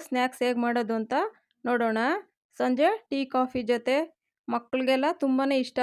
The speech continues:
ಆಗುತ್ತೆ. ಮಕ್ಳು ಸ್ಕೂಲಿಂದ ಬಂದಾಗ ಈ ಥರ ಏನಾದರೂ ಮಾಡಿಕೊಟ್ರೆ ತುಂಬ ಇಷ್ಟಪಟ್ಟು ತಿಂತಾರೆ,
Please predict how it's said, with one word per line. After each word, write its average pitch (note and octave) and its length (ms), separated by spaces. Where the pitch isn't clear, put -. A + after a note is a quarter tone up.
ಆಗುತ್ತೆ. A3+ 340
ಮಕ್ಳು B3+ 260
ಸ್ಕೂಲಿಂದ B3+ 460
ಬಂದಾಗ A#3 340
ಈ - 80
ಥರ A#3 220
ಏನಾದರೂ A3+ 340
ಮಾಡಿಕೊಟ್ರೆ A3 500
ತುಂಬ C4+ 280
ಇಷ್ಟಪಟ್ಟು B3+ 520
ತಿಂತಾರೆ, A#3+ 380